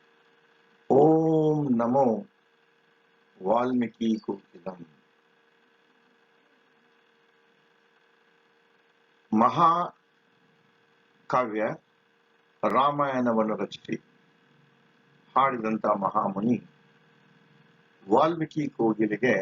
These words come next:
ನಮ್ಮ ನಮನಗಳು. ಮಹರ್ಷಿ ವಾಲ್ಮೀಕಿಯವರು ಮಹಾಕಾವ್ಯ ರಾಮಾಯಣದೊಂದಿಗೆ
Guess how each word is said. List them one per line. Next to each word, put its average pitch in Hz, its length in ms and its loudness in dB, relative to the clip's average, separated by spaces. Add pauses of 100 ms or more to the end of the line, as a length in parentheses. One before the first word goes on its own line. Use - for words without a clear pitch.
(1120)
ನಮ್ಮ 104 260 -2 (960)
ನಮನಗಳು. 98 640 -4 (1500)
ಮಹರ್ಷಿ 175 520 0
ವಾಲ್ಮೀಕಿಯವರು 123 840 2 (1200)
ಮಹಾಕಾವ್ಯ 127 720 0 (500)
ರಾಮಾಯಣದೊಂದಿಗೆ 110 1080 -2